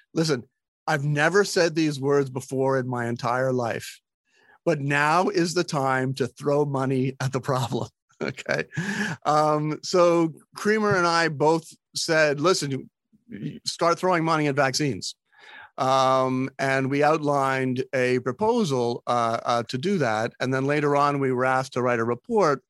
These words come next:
and joined by a number of other top economists. Uh, uh, Michael got out his Rolodex or his database and called his friends. We had a bunch of top economists. We wrote a, we wrote a report,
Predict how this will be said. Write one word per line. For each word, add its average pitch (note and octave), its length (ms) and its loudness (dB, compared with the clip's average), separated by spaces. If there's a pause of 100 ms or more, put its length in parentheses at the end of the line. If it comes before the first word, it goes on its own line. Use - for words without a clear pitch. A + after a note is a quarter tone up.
(460)
and C#3+ 220 0
joined F#3+ 400 4
by F3 100 4
a D#3 40 2
number F3 260 2
of D#3 80 0
other D3+ 220 2
top C#3 280 -2
economists. E3+ 760 0
Uh, A2 400 0 (140)
uh, A2 160 -2
Michael B2 460 -2
got A2+ 200 -2
out A#2+ 200 0
his G#2+ 240 -2 (380)
Rolodex B2+ 640 0
or G2+ 200 -4
his G#2 160 -6
database B2 640 0
and G#2+ 220 -4 (180)
called D#3+ 240 2
his C#3+ 120 -2
friends. D#3 420 0
We C#3 100 0
had C3+ 120 0
a C#3+ 140 -2
bunch F3 120 0
of D#3+ 80 -8
top D#3 180 -2
economists. C3+ 460 -2
We C3+ 100 -2
wrote D3+ 140 0
a, C3+ 140 -4
we C#3 80 0
wrote D3 160 2
a D3 160 0
report, D3 360 -8